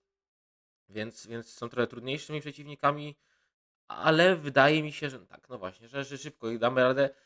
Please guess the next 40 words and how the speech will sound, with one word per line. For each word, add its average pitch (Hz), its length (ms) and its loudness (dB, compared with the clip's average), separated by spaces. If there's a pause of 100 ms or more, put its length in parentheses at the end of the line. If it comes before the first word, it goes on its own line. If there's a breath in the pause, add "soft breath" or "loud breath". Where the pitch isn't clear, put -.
(140 soft breath)
Hawlucha, 147 500 4
Natu 131 340 2
i 123 80 0
Froaki 123 320 2
jak 113 100 0
na 110 100 2
razie 113 180 4
pokazują 104 400 -8
klasę. - 260 -18
Trzeba 107 160 0
to 95 80 -12
powiedzieć 98 300 -4
wprost. - 260 -20 (840)
Wow, 175 340 12
musiałem 160 320 12
chwilę 156 240 12
przyciąć, 156 300 8
ale 127 160 12
już 131 100 10
jesteśmy. 151 460 8 (340 loud breath)
Tamten 151 360 12
wave 147 180 12
wygraliśmy 131 440 10
oczywiście 120 360 4
bez 110 140 0
straty 117 320 8
życia. 127 360 12
Teraz 117 300 12
nowy 127 260 12
wave, 127 260 12
Rookie 156 480 12
D, 120 300 4 (280 soft breath)
czyli 139 220 4
Pokémon, 156 380 8
który 135 240 2
ma 131 120 8
tarczę, 117 580 8
dołączył 101 440 4
do 104 100 6
nas. 110 320 2